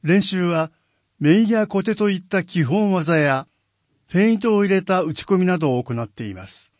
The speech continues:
剣道の基本姿勢は、右足が前で、左足が後ろになるので、踏み込むときは、必ず左足で強く床を蹴ります。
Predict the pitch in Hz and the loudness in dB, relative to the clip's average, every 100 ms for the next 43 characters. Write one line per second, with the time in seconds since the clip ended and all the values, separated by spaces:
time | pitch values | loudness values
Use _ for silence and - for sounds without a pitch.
0 | _ _ _ _ _ _ _ _ _ _ | _ _ _ _ _ _ _ _ _ _
1 | - 254 233 185 151 - 156 165 - 160 | -4 0 2 4 2 -2 -2 -2 -2 -4
2 | 123 113 113 _ _ _ 147 147 175 220 | -2 -4 -8 _ _ _ -2 0 0 0
3 | 196 214 185 156 160 143 107 98 - _ | -2 -2 -2 0 0 0 -4 -12 -14 _
4 | - 170 208 220 202 196 190 175 170 _ | -4 0 0 0 0 -2 -2 -2 -2 _
5 | _ 147 143 - 214 208 202 208 - 175 | _ -6 -6 -4 -4 -2 0 -2 -4 -4
6 | 185 175 147 131 117 113 _ _ _ _ | -2 0 -2 -2 -8 -12 _ _ _ _
7 | _ _ _ _ _ - 196 226 240 208 | _ _ _ _ _ 4 4 6 2 2
8 | 170 - 156 139 123 _ _ _ - - | 0 0 2 2 0 _ _ _ -14 -4
9 | 160 202 220 214 185 185 185 _ - 175 | 0 2 2 0 -2 -6 -6 _ -4 0
10 | 175 214 226 190 - 185 190 - 233 240 | 2 2 2 -2 -2 -4 -4 -6 -4 -4
11 | - 151 131 127 135 127 - 117 113 104 | -2 -2 -2 -2 -2 -2 -6 -10 -10 -12
12 | - - | -16 -18